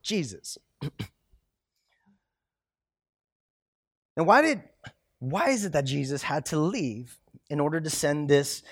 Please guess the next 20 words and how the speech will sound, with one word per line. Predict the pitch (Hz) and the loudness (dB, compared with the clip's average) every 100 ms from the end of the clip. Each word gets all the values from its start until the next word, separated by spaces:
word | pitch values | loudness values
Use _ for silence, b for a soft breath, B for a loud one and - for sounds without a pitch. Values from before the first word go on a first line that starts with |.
| B | B
helper? | - 170 - 139 123 | -2 0 2 2 2
Verse | 131 196 - - | 2 2 2 0
eight, | 202 185 107 | 2 0 -2
he | - | -4
says, | 165 - 180 156 127 139 - _ _ - | -2 2 4 4 4 -4 -8 _ _ -10
he | 170 175 | -4 -2
answers | 180 180 | -2 0
that | 160 - | 0 2
question. | 117 - 147 135 | -2 -2 -4 -2
He | 143 | -2
says, | - 151 143 - - - - | 2 2 0 -8 -10 -12 -4
"Look, | 196 185 - - | 0 0 -2 -2
when | 180 | -2
he | 156 | -2
comes, | 170 - 247 202 147 147 - - - - _ _ _ _ _ _ _ _ _ B B B | -4 0 2 4 2 -2 -8 -10 -14 -20 _ _ _ _ _ _ _ _ _ B B B
he | - 220 | -8 -2
will | 208 180 175 175 _ - | 4 6 6 0 _ -4
convict | 160 135 180 190 - - b b - | -2 0 0 0 -8 -12 b b 0
the | |
world." | 185 170 131 123 - | 6 6 6 2 -10